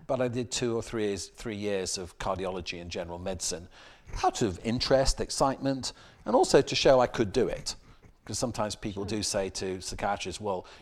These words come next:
Speaker 1: you just couldn't be a, quote, proper doctor."
Speaker 2: That's bad.
Speaker 1: It is bad, but
Speaker 2: Aw.
Speaker 1: that is, that is what sometimes people say. And I, I did what we call our medical boards to really to show I could. And then I went into psychiatry. And, um, you know,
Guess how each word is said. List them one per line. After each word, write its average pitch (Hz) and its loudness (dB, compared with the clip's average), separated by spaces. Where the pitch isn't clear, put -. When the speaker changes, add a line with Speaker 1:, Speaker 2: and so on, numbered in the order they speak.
Speaker 1:
you 104 -4
just 98 -2
couldn't 104 -4
be 92 -4
a, 82 -4
quote, - -2
proper - 0
doctor." - -6
Speaker 2:
That's 403 -12
bad. 156 -10
Speaker 1:
It 185 6
is 226 4
bad, 90 6
but 135 2
Speaker 2:
Aw. - 2
Speaker 1:
that 156 12
is, 151 4
that 156 10
is 165 4
what 127 4
sometimes 123 0
people 117 -4
say. 92 0
And 123 4
I, 107 8
I 95 -2
did 101 -6
what 98 -8
we - -4
call 92 -2
our 82 0
medical 90 -6
boards 92 -2
to - -8
really 160 0
to - -6
show 107 4
I 87 0
could. 76 -2
And 117 -2
then 113 4
I 95 2
went 82 -6
into 80 -10
psychiatry. 82 -8
And, 95 -4
um, 90 -2
you 107 -12
know, 90 -14